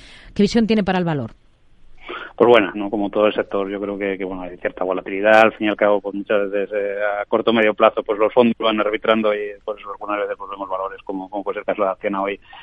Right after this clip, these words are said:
Speaker 2: bajando, pero, pero realmente el viento de cola que tienen para los próximos dos, tres años estas compañías es muy fuerte y, y, bueno, lo estamos viendo, ¿no? Un poco en, en todo lo que es la revolución que supone para el sector, ¿no? Y
Speaker 1: Mm.
Speaker 2: lo que aporta ya la energía renovable, ¿no? Al,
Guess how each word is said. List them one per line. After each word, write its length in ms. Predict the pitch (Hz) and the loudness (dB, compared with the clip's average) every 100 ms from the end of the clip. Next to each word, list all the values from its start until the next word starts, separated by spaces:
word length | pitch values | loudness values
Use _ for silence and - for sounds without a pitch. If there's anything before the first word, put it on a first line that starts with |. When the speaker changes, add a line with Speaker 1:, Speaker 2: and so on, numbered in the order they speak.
| - - | -4 2
Speaker 2:
bajando, 400 | 113 117 120 131 | 4 6 4 4
pero, 440 | 117 107 104 101 110 | 2 2 -2 -4 -6
pero 180 | 101 98 | -6 -4
realmente 380 | 101 101 101 | -6 -6 -8
el 60 | 92 | -6
viento 220 | 104 110 | -4 -2
de 60 | 104 | 2
cola 200 | 107 101 | 2 2
que 80 | 101 | -2
tienen 240 | 104 101 | -2 -2
para 140 | 104 | -2
los 80 | 98 | -2
próximos 280 | 104 104 101 | -4 -4 -4
dos, 140 | 101 | -4
tres 140 | - 107 | -6 -8
años 160 | 98 - | -8 -8
estas 180 | - | -10
compañías 460 | - 101 98 101 98 | -8 -6 -6 -6 -8
es 100 | 98 | -6
muy 120 | 101 | -8
fuerte 420 | - 101 - 110 - _ _ _ | -4 -6 -2 -4 -4 _ _ _
y, 360 | - 113 104 101 135 | 0 2 2 0 -2
y, 40 | |
bueno, 160 | 95 87 | -4 -6
lo 20 | |
estamos 260 | - 90 | -12 -16
viendo, 220 | 95 92 92 | -16 -16 -18
¿no? 140 | 95 | -16
Un 160 | 95 - | -16 -16
poco 280 | 101 - | -14 -10
en, 180 | 101 101 - | -8 -8 -8
en 140 | 127 | -2
todo 160 | 117 104 | 4 6
lo 80 | 98 | 6
que 60 | |
es 60 | 101 | 4
la 60 | 101 | 2
revolución 340 | 95 110 98 | 2 -2 -2
que 80 | 95 | -4
supone 240 | 101 98 | -4 -6
para 160 | 95 92 | -2 -4
el 40 | |
sector, 320 | 98 - 95 | -6 -6 -6
¿no? 200 | 95 95 | -4 -6
Y 100 | 98 | -8
Speaker 1:
Mm. 140 | 95 92 | -6 -6
Speaker 2:
lo 100 | 95 | -4
que 80 | 98 | 0
aporta 320 | 107 101 95 | 0 0 -2
ya 80 | 95 | -2
la 120 | 95 | -4
energía 260 | 92 104 | -6 -10
renovable, 420 | 95 95 95 98 92 | -8 -2 0 0 -2
¿no? 180 | 98 95 | -8 -6
Al, 200 | 92 | -8